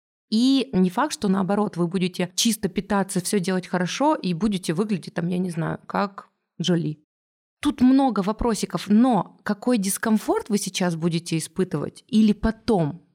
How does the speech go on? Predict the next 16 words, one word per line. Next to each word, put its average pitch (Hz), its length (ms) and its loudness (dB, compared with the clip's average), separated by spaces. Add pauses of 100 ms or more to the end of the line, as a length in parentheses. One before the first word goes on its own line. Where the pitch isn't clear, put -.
(180)
испытывать? - 720 -10 (360)
Вот 175 160 -2
это 294 140 -2
выбор. 190 420 0 (300)
И 202 80 -2
тот 294 440 -2
выбор, 202 440 0
иметь 196 480 0
хорошие 196 520 -4
фигуры 190 380 0
на 165 100 0
перспективу, 262 680 -6
гипотетически, 180 880 -6
и - 160 -12
хорошее 175 480 -4
здоровье. 156 540 -4